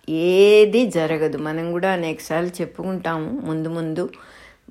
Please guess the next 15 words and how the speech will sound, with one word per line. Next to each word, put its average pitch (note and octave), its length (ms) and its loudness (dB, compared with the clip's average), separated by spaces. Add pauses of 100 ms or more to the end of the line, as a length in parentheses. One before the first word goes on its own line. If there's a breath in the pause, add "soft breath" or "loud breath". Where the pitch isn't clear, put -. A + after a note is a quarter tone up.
(120)
ఫస్ట్ F#3 480 -4
ఉండవలసింది F#3 800 0
భగవంతుడి G3 680 2
మీద G3 260 0
భక్తి E3+ 320 -4
ఉంటే F#3 300 -4
మిగతా E3+ 440 -2
అన్ని F3 280 -2
శాస్త్రాలు, G3 640 0
ఏ E3 260 0
సాధనలు F#3+ 600 0
చేసినా, G3 440 0
ఏ D3 160 -4
శాస్త్రాలు F#3 600 -2
చదివినా F3 540 -6